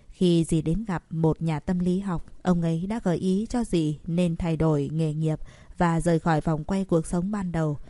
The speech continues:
Thật tình cờ, dì đã chọn yên tĩnh và tự do này trong những năm qua. Nghiên cứu chút ít về hương, mỗi lần điều chỉnh, dù vì bản thân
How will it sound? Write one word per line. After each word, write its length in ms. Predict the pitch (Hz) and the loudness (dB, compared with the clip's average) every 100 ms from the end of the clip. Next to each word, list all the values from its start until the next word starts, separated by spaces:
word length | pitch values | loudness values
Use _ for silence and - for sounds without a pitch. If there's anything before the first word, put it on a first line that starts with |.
| - - _ | -18 -20 _
Thật 160 | - 190 | 0 2
tình 220 | - 180 165 | 2 2 2
cờ, 320 | 156 151 147 - | 0 0 -2 -4
dì 160 | 175 180 | 2 2
đã 160 | 247 | 2
chọn 380 | - 180 147 156 - | 0 0 0 -4 0
yên 200 | 214 190 | 0 0
tĩnh 360 | 196 - 262 294 | -4 -4 -8 -6
và 160 | 180 160 | -2 -2
tự 200 | 156 160 | 0 0
do 200 | 220 214 | 0 -2
này 340 | 180 160 147 139 | 0 -2 -4 -4
trong 240 | - 165 165 | -2 0 0
những 180 | 156 202 | -2 -4
năm 160 | 180 170 | -6 -4
qua. 280 | 165 156 147 - _ _ - - | -4 -4 -6 -14 _ _ -12 0
Nghiên 200 | 170 156 | 0 2
cứu 300 | 170 170 180 | 2 4 4
chút 200 | 233 - | 2 0
ít 180 | 233 262 - | -2 -4 -2
về 180 | 165 151 - | 0 0 0
hương, 240 | 190 190 165 - - - | 0 0 -4 -10 -20 -4
mỗi 200 | 208 208 | 2 2
lần 360 | 247 196 170 156 | 2 2 2 4
điều 180 | 175 160 | 2 2
chỉnh, 320 | - 160 151 - - | 0 -2 -4 -8 -6
dù 280 | 165 180 170 | 4 6 6
vì 160 | 180 | 4
bản 240 | 175 170 156 | 4 -2 -4
thân 340 | 208 208 196 | -2 -2 -2